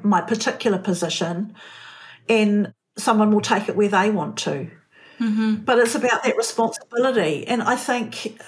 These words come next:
Speaker 1: as an Indigenous person or a First Nations person,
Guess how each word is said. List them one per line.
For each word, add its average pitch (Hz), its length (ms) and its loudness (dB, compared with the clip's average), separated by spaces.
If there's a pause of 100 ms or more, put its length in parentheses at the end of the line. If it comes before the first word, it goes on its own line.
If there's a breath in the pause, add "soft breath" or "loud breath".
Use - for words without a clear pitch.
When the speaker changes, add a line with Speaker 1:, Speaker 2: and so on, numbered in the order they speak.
(180)
Speaker 1:
as 233 200 2
an 220 100 0
Indigenous 220 500 0
person 202 760 -6
or 202 200 -2
a 190 60 -2
First 208 320 0
Nations 196 460 -2
person, 208 760 -6